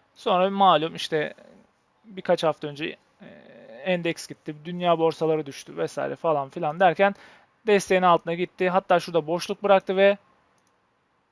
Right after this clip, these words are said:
bayağı bir düştü. Yani hatta şuradan bakalım, on bir liradan beş otuz yedi ne kadar? Yüzde kırk düşmüş.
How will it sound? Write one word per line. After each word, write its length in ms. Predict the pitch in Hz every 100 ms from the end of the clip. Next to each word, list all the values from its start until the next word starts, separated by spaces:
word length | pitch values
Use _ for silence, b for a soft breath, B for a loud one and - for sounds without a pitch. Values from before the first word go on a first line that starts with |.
| -
bayağı 260 | 151 127
bir 160 | 165 165
düştü. 360 | 160 - 139 - 180
Yani 360 | 151 143 143 b b b b _
hatta 300 | - - 147
şuradan 420 | 147 156 151 156
bakalım, 380 | 156 151 147 151
on 260 | 165 165 165
bir 120 | 160
liradan 440 | 156 151 151 170 175 _ _ _ _ _ _ _ _ _ _ _ _ _ _ _ _ _ _ _ _ _ _ _ _ _ _ _ _ _ _ 175
beş 220 | 185 180
otuz 300 | 165 156 156
yedi 180 | 165 190
ne 100 | 180
kadar? 160 | 190
Yüzde 300 | 202 185 185
kırk 240 | 196 175 -
düşmüş. 460 | - 135 - -